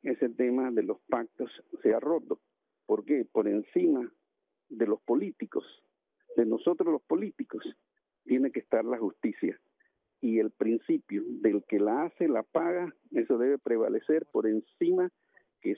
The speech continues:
sea el hombre más rico de Panamá o el más paupérrimo, o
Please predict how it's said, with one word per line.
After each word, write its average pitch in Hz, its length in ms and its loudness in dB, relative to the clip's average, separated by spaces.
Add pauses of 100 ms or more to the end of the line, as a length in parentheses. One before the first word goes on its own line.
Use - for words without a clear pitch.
sea 131 180 2
el 117 100 0
hombre 110 280 0
más 160 220 0
rico 175 300 -2
de 147 100 2
Panamá 127 580 0
o 101 120 0
el 95 120 0
más 127 200 -2
paupérrimo, 190 600 -4 (580)
o 175 240 0